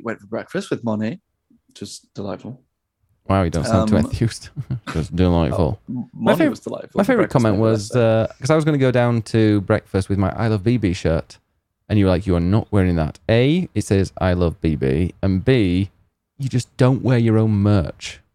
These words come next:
Speaker 2: And you said that, sat next to Moni, who was wearing a Geek Herring t-shirt. <laughs> It was pure comic, comedy. You just, like, looked at her and went, "Oh." <laughs>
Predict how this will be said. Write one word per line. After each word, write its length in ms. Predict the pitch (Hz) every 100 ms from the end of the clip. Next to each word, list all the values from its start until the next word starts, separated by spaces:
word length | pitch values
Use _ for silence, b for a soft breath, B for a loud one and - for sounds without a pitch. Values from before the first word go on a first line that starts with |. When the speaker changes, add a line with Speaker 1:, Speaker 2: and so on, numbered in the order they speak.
| _ _ _ _ _
Speaker 2:
And 280 | 113 110 110
you 100 | 110
said 260 | - 160 92
that, 280 | 92 -
sat 220 | - - -
next 300 | - - -
to 140 | 143
Moni, 480 | 110 120 143 87 90
who 120 | 104
was 140 | 151 147
wearing 220 | 160 165
a 40 |
Geek 260 | 135 139 143
Herring 280 | 127 98 98
t-shirt. 680 | 98 90 - 90 - - _ _ _ _
<laughs> 440 | 110 - - 202 - _ _ _ _ _ _ _ _ B B B
It 60 |
was 100 | 190
pure 220 | 160 165 135
comic, 420 | 135 120 110 -
comedy. 320 | 135 113 104
You 60 | 104
just, 140 | 110
like, 140 | 113 73
looked 280 | 101 90
at 120 | 98 -
her 60 |
and 100 | 95
went, 140 | 92 85 _
"Oh." 300 | - 110 104 104 _ _
<laughs> 40 | _